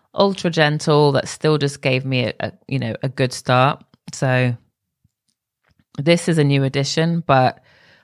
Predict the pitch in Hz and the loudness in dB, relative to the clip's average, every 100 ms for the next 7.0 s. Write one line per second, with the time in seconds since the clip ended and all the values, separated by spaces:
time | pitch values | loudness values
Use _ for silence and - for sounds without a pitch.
0 | - 147 151 139 143 147 139 135 - - | -6 -2 2 2 0 -2 0 -2 -4 -2
1 | 143 139 131 135 - 139 131 - 131 131 | 2 4 2 0 -4 -6 -4 -4 -2 0
2 | 127 135 170 185 - - - - 143 131 | 0 0 0 -4 -8 -8 -8 -4 -2 0
3 | 135 127 135 127 139 - - 131 123 127 | 0 -4 -4 -4 -6 -8 -8 -6 -4 -6
4 | - - - - 127 139 160 156 147 135 | -8 -8 -10 -4 -4 -2 0 0 0 -2
5 | 135 139 135 - - - - _ - 139 | 0 0 -2 -8 -20 -20 -20 _ 0 2
6 | 131 135 135 131 - _ _ - 117 - | 2 0 -2 -6 -14 _ _ -10 -8 -8